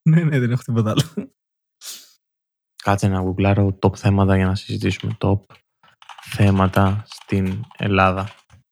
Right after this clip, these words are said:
Speaker 2: Πανελλαδικές δύο χιλιάδες είκοσι δύο. Τι παίζει με τις Πανελλαδικές δύο χιλιάδες είκοσι δύο, να πούμε; Γίνεται να δίνετε τέσσερα μαθήματα μόνο, ας πούμε; Τι φάση με τη χημεία που δίνατε χθες; Μμ;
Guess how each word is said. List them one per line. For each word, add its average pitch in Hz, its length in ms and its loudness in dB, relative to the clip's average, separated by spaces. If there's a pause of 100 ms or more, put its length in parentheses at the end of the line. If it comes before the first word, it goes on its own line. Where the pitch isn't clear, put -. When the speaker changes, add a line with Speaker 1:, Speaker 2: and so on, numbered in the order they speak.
Speaker 2:
Πανελλαδικές 120 520 0
δύο 139 100 0
χιλιάδες 139 220 0
είκοσι 120 220 -2
δύο. 117 220 0
Τι 180 100 -2
παίζει 175 280 0
με 120 60 0
τις 107 100 -4
Πανελλαδικές 101 680 -6
δύο 107 120 -8
χιλιάδες 101 240 0
είκοσι - 260 -8
δύο, 98 100 -2
να 95 120 -2
πούμε; 98 220 -4 (380)
Γίνεται 139 380 -2
να 127 140 2
δίνετε 135 320 0
τέσσερα 117 680 0 (540)
μαθήματα 113 580 0
μόνο, 110 300 0
ας 107 100 0
πούμε; 101 420 -4
Τι 127 80 -6
φάση 117 320 0
με 98 80 -6
τη 104 80 -6
χημεία 101 680 -2 (480)
που 107 120 -4
δίνατε 98 560 -4 (600)
χθες; - 460 -6 (300)
Μμ; 135 100 0